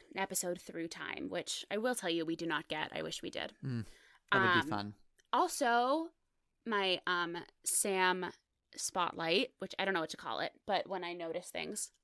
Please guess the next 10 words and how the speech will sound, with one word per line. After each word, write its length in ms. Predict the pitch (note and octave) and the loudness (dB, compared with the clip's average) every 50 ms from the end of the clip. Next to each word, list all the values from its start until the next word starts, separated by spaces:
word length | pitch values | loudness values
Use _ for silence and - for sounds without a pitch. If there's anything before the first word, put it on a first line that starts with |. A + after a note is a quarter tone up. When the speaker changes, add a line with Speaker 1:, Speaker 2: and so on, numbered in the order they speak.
| - | 0
Speaker 1:
I 200 | - G3 G3+ G3 - | 2 4 6 6 4
appreciate 640 | G#3 - - F4 F#4+ - - - C4+ C4 C4 - - | 2 0 -2 -2 -2 0 0 2 2 2 2 2 0
that 140 | - - | -4 -4
Cooper's 340 | - - B3 - - A#3 A#3 - | -2 -2 -2 -2 -2 -2 -2 -2
shoes 440 | - - C#4 A#3+ A3 G#3 G#3 G3+ - - | -2 -2 0 2 2 2 2 0 0 -2
are 180 | - F#3 F#3 F#3 | 0 0 0 0
worn 420 | F3+ F3+ G3 G3+ G3 F3+ F3 F3+ | 0 2 2 2 4 4 4 4
on 180 | E3+ E3+ F3 F3+ | 2 2 2 2
the 60 | F3 D#3+ | 0 0
bottom. 540 | E3 D#3+ C3 - - - - - A3+ A#3+ | -2 -4 -4 -4 -4 -4 -4 -4 -6 -10